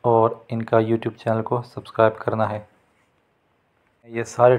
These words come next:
टास्क complete कर लेता हूँ। टास्क को मैंने complete कर लिया है। अब मैं points को claim कर लेता हूँ।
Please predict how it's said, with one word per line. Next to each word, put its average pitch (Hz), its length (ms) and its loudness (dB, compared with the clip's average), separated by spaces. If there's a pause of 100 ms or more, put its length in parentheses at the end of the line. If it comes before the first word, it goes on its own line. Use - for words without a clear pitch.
टास्क - 640 4
complete 117 380 -6
कर 120 180 -4
लेता 117 260 -4
हूँ। 120 160 -6 (3500)
टास्क 131 420 4
को 127 160 -6
मैंने 123 240 -2
complete 120 400 -4
कर 123 160 -2
लिया 120 180 -2
है। 120 220 -2
अब 107 220 2
मैं 110 260 -2 (120)
points 117 400 2
को 113 280 -2
claim 117 400 -2
कर 117 220 0
लेता 113 300 -2
हूँ। 117 160 -6